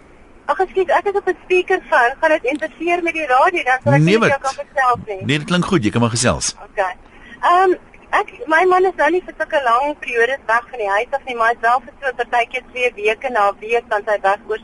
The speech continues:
Speaker 1: see. Ehm, en dit gebeur soms twee keer 'n maand of net een keer 'n maand, maar die ding is, ek voel dit werk, maar die vrou moet absoluut weet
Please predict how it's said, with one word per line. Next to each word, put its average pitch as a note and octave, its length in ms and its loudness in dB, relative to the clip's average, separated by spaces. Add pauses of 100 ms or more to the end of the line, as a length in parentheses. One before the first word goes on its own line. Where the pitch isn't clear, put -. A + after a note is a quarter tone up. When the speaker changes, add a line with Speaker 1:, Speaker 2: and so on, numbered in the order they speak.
(120)
Speaker 1:
see. B3+ 160 -6 (920)
Ehm, A3 380 2
en A#3 120 -2
dit A#3+ 140 0
gebeur B3 380 -2 (100)
soms B3 200 -2 (120)
twee B3+ 160 -6
keer B3+ 180 -4
'n G#3 60 -6
maand G#3 380 0
of A3 140 -8
net A3+ 220 -6
een A#3 200 -6
keer A3 200 -4
'n G3 80 -6
maand, G#3 460 0
maar B3+ 120 -2
die B3+ 120 -10
ding B3+ 180 -2
is, F4+ 120 -4
ek C4+ 160 -4 (120)
voel D4 300 -8 (540)
dit C4+ 160 -4 (100)
werk, C4+ 520 2
maar B3 140 0
die A#3+ 200 -8
vrou D#4+ 320 2
moet B3+ 280 -2
absoluut - 420 -4 (100)
weet A3 320 -2